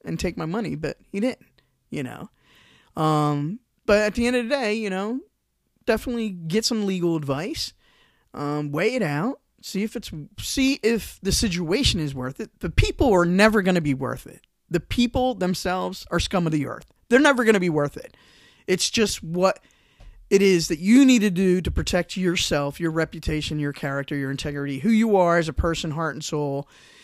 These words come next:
and the people that know you that have had their minds tainted with the bullshit, you know, that maybe you need to show and prove. Or if you need to prove it to yourself, like, "I can do this and I'm gonna show these people lied," even if it's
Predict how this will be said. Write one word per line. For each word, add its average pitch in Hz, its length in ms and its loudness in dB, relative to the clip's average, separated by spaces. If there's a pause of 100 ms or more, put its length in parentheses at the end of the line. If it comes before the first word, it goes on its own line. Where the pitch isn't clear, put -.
(240)
and 208 160 6
the 226 40 6
people 269 320 2
that 220 200 2
know 226 160 4
you 175 340 2
that 165 280 -2
have 196 200 -4
had 185 220 2
their 180 120 0
minds 175 500 -2
tainted 160 680 2 (380)
with 170 200 0
the 190 60 -2
bullshit, 160 600 -4 (200)
you 170 120 0
know, 170 320 0
that 160 240 -6
maybe 175 260 -2
you 170 160 -4
need 165 260 -4
to 160 100 -6
show 143 500 -2
and 143 160 -6
prove. 139 500 -10 (260)
Or 311 280 2
if - 280 -4
you 254 100 8
need 262 200 8
to 359 40 0
prove 262 300 4
it 302 80 -6
to 269 100 -2
yourself, 262 540 -2
like, - 200 -2
"I 226 120 -2
can 220 160 -4
do 214 160 -4
this 202 180 -2
and 175 100 -4
I'm 196 100 -4
gonna 196 120 -6
show 190 320 -2
these 185 220 -6
people 180 280 -6
lied," 196 360 -2
even 226 260 -2
if 220 140 -4
it's - 220 -8